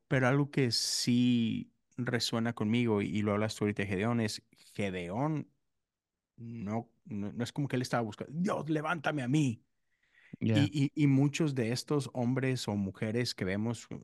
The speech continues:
Speaker 1: una Ruth, una Esther, y, mm, ell-, ellos no querían ser usados, no, no estaban buscando fama o gloria, ni estas cosas, ¿no? Simple-, pero Dios los llamó.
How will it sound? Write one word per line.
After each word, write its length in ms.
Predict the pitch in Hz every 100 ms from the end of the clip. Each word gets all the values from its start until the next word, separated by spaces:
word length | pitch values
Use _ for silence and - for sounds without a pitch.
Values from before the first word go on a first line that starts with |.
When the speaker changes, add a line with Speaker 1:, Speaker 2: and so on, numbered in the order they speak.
| - _ _ _ _
Speaker 1:
una 220 | 131 113 110
Ruth, 420 | - 110 110 110
una 140 | 107 107
Esther, 380 | - 107 107 104
y, 180 | 98 - - _ _ _ _ _ -
mm, 440 | - 113 107 107 -
ell-, 260 | 117 123
ellos 260 | - 123 135
no 420 | 117 104 117 151
querían 520 | - 107 107 165 139
ser 540 | 107 - 107 147 113 101 - -
usados, 420 | 104 101 92 98
no, 160 | 101 104
no 120 | 107
estaban 400 | 117 139 135 143
buscando 480 | 120 113 - 113 123
fama 480 | - 104 107 107 107
o 100 | 101
gloria, 1040 | 107 107 107 110 110 107 104 101 98 98 98
ni 220 | 101 104
estas 280 | - 117 -
cosas, 380 | 127 147 110 107
¿no? 240 | 123 127 - - - - _ _ _ _ _ _ _ _ _ _ _ _ - 135 -
Simple-, 380 | - - 95 98
pero 220 | - 98 - -
Dios 220 | 107 104
los 120 | 120
llamó. 300 | 98 92 123